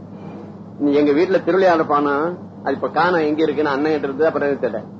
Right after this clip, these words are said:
அதுல பாத்தீங்கன்னா, இந்த பக்கம் இந்த கார்டு போட்டு, போட்டு, போட்டு, போட்டு இந்த பக்கம் மழுங்கியே இருக்கும்.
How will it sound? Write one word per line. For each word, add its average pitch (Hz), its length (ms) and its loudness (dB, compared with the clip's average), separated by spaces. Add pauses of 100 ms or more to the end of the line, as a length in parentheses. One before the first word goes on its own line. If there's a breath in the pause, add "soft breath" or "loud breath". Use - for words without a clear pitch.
(280)
அதுல 139 300 2
பாத்தீங்கன்னா, 175 380 0
இந்த 156 120 0
பக்கம் 143 520 -2 (300)
இந்த 131 160 -2
கார்டு 170 540 0
போட்டு, 170 360 2
போட்டு, 160 320 2
போட்டு, 151 300 2
போட்டு 180 220 0
இந்த 160 120 2
பக்கம் 151 200 0
மழுங்கியே 147 420 0
இருக்கும். 127 280 -2